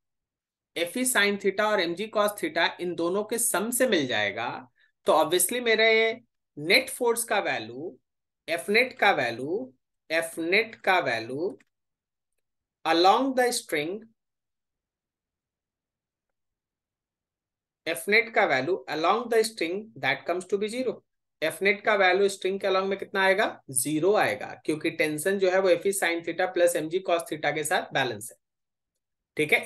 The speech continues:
F net along the string ज़ीरो आएगा और F net perpendicular to string फर्स्ट,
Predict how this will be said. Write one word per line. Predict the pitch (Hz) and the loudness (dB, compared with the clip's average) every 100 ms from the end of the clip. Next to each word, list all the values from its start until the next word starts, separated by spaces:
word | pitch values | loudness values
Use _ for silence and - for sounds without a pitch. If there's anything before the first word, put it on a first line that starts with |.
| 156 | -4
F | - | -2
net | 190 202 180 | -2 2 2
along | 170 180 196 | 2 0 0
the | 202 | 0
string | 196 202 196 | 0 -4 -4
ज़ीरो | 127 143 175 | -4 0 2
आएगा | 180 180 202 277 - _ _ | 4 4 0 -2 -14 _ _
और | 160 151 | -2 -2
F | 147 190 | -2 -2
net | 208 - | -2 0
perpendicular | 165 151 170 170 170 208 202 | -2 0 -2 -2 0 0 2
to | 190 | -2
string | - - 190 247 - _ _ _ _ _ _ _ _ | -2 -6 -6 -8 -14 _ _ _ _ _ _ _ _
फर्स्ट, | - 156 165 226 - - | -4 2 2 2 -4 -14